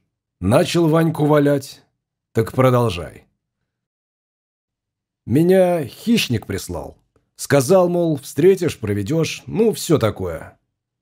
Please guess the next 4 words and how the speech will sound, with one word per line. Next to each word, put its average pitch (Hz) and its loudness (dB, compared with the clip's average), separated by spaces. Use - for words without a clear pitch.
«А 139 2
это 170 0
кто - 2
такой?» - -6